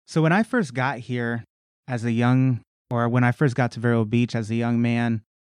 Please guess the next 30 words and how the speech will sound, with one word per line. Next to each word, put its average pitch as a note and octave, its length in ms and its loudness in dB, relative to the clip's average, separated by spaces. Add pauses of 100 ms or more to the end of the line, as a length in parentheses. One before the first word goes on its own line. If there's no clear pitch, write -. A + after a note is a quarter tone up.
(200)
I E3 120 0
didn't A3+ 200 4
hear F#3+ 260 6
any E3 200 4
D C3+ 220 2
Js C3 380 0
that B2 200 0
were B2 160 -2
really C#3+ 380 2
playing C3 480 0
my A#2 180 2
style A2+ 380 -2
of A2 60 0
music. G#2+ 440 -2
Now, A2 280 0 (160)
that's D#3+ 240 2
no G3 220 4
offense D3 400 -2
to C3+ 120 -4
any C#3 200 2
other A#2 200 2
D C3 220 0
J. A2 240 -2
It's - 160 -8
just - 360 -6 (320)
I C#3+ 140 2
came C3 260 2
from B2+ 180 2
New E3 100 4
Jersey, B2+ 460 0